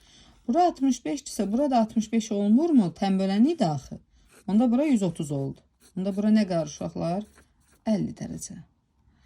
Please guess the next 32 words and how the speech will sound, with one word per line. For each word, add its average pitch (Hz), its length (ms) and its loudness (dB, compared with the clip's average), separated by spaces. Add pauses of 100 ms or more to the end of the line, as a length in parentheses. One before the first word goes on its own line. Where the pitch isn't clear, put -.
(320)
Elə 196 240 -2
məndən 202 480 0
nə 170 160 -2
istəyir? 156 640 -6
A 196 180 -4
S 165 240 -4
D-ni 147 240 -4
istəyir. 165 280 -8
Bir 320 120 -2
dənə 185 520 0 (500)
bu - 100 -4
A 185 280 0
D-nin 185 280 4
tən 175 320 0
bölən 180 240 -2
olduğunu 156 400 0
görmək 160 440 -4
lazımdır. - 520 -12 (500)
Ə, 156 460 -6
tən 170 180 -4
bölən 160 240 -6
deyirəm, - 320 -8
kəsən 208 320 -2
olduğunu 175 320 -2
görmək 160 400 -6
lazımdır. 156 480 -12
Ondan 220 240 0
sonra 185 240 -6
hər 185 160 -8
şey 233 160 -8
həll 160 240 -4
olunacaq. 147 480 -10